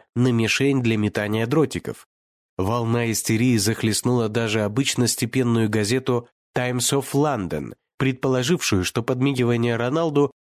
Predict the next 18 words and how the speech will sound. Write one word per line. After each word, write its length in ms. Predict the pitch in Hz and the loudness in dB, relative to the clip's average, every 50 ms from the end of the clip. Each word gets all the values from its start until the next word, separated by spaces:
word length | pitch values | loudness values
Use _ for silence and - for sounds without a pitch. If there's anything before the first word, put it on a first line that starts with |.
| _ _ _ - | _ _ _ 0
может 340 | 104 143 165 165 190 - | 2 2 2 2 0 -2
стоить 400 | - - - 180 185 175 - - | -2 0 2 2 2 2 0 -2
португальской 680 | - 156 147 - 143 139 143 156 151 131 - - 139 131 | -4 -4 -2 0 0 2 2 2 0 0 0 0 0 0
туриндустрии 800 | 123 - 131 123 123 113 107 101 107 101 - - - 156 160 156 | 0 0 2 2 2 2 2 2 0 0 0 0 0 2 2 2
пятнадцать 720 | 156 - - 117 - - 113 120 131 131 - 147 135 - - | 0 0 -4 -4 -2 -2 -2 -2 -2 -2 -2 -2 -2 0 0
миллиардов 640 | 135 123 120 107 98 101 104 104 98 113 104 - - | 0 2 2 0 0 0 -2 -2 -2 -2 -4 -2 -2
долларов 480 | 104 101 101 104 104 101 101 - - | 0 2 2 2 2 0 0 0 -2
убытков. 580 | 107 92 92 87 82 - - - - - - - _ _ _ _ _ _ _ _ _ | -2 0 0 -2 -4 -6 -10 -16 -16 -16 -18 -20 _ _ _ _ _ _ _ _ _
Роналду 480 | - 123 135 139 135 139 135 131 127 127 | -4 -2 0 0 0 0 -2 -2 -2 -2
обвинили 460 | 127 120 120 127 127 127 123 120 120 | -2 0 0 2 2 4 2 2 2
во 180 | 113 113 117 113 | 2 0 0 -2
всем – 420 | - - - 151 135 120 104 - _ _ _ _ _ - | -2 0 0 2 2 0 -2 -4 _ _ _ _ _ -2
кроме 260 | 160 156 143 135 127 | 0 2 2 2 2
разве 300 | 127 127 123 113 120 117 | 2 0 0 0 0 -2
что 220 | - - - 120 | -2 0 -2 -2
скверной 540 | 117 - - 120 113 131 135 131 127 127 123 | -2 0 -2 0 0 0 0 0 0 0 2
английской 500 | 120 117 113 117 113 110 - - 117 104 | 0 0 0 0 0 0 0 0 -2 -2
погоды. 580 | - - 95 95 82 71 62 58 - 62 - | -2 -2 -4 -4 -6 -8 -10 -12 -12 -14 -16